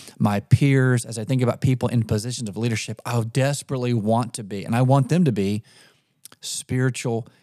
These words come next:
leaders. And so often, what is the case? And you, you know this. Some of you have had some terrible experiences.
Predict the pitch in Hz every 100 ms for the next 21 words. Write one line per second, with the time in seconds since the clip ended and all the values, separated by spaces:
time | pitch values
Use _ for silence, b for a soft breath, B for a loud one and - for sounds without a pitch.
0 | b b 120 120 101 104 104 - 127 127
1 | 120 - 90 110 127 123 123 - 90 117
2 | - - 104 107 110 113 120 120 104 85
3 | - - - _ _ - 127 123 117 104
4 | 117 104 98 - 107 92 b b b b
5 | - 117 120 127 120 120 - 104 92 87
6 | - - -